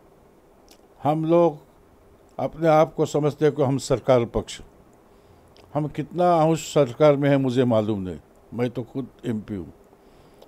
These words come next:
और काम समझो कि हमारी सार्वजनिक जीवन को बदलाव करने के लिए, जैसे कि वर्सोवा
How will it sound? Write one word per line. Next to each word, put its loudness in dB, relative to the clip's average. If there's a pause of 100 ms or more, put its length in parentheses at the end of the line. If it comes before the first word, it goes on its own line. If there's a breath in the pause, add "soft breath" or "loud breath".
(200 soft breath)
और -8
काम -2
समझो 0
कि -2
हमारी 2
सार्वजनिक -6 (1000)
जीवन 0 (340)
को 0
बदलाव 4
करने 2
के -4
लिए, -2
जैसे -4
कि -8
वर्सोवा 0